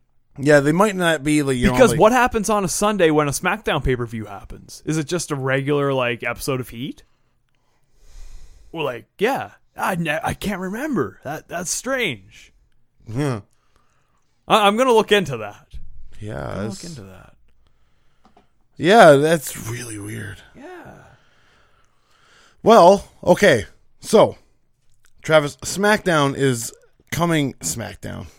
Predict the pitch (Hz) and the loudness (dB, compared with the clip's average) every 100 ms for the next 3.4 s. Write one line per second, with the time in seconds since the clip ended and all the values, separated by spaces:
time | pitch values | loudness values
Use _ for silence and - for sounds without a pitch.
0 | _ - 104 92 - 107 98 - - _ | _ -12 -12 -12 -12 -10 -10 -12 -18 _
1 | 123 117 98 - 127 139 151 110 - 131 | -6 -6 -6 -8 -4 -2 -2 -2 -2 -4
2 | - - - - _ _ - 208 196 175 | -6 -12 -20 -20 _ _ 0 4 4 4
3 | 147 120 113 123 | 0 -2 -2 -4